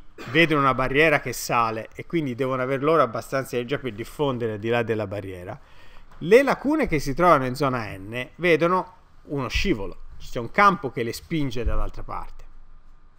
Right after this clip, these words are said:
d'accordo? E quindi le lacune in zona N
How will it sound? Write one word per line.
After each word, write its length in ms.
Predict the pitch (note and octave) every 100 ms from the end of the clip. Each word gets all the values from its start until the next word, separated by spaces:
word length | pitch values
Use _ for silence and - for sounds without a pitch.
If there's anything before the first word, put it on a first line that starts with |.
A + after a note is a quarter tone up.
| - - _ -
d'accordo? 480 | - A#2 A#2 A2+ D3+ - - - -
E 120 | F#3+
quindi 320 | F3+ D3 A#2+
le 100 | B2+
lacune 440 | C3+ C#3 F#3 B2+
in 80 | A2
zona 380 | B2 F#3+ F3+ A2
N 320 | A#2 D#3+ F3